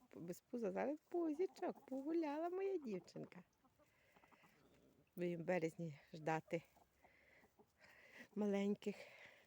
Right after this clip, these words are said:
козеняточок. О, така в мене красуня.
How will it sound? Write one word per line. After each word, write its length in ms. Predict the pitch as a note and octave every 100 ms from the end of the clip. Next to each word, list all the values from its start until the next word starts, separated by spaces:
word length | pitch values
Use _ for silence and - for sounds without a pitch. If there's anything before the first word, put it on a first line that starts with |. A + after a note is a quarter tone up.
| -
козеняточок. 1300 | G#3 F#3 F3 F3 A3 F#4 F#4+ F4+ E4+ - E4+ E4 D#4 - - - - _ - _ _ _ _ _ _ _ - - _ - _ _ _ - _ - - - -
О, 340 | - E3+ G3+ A3+
така 280 | - - E3
в 60 |
мене 160 | E3+ E3
красуня. 840 | - F3 - - F3 G#3+ A3 E3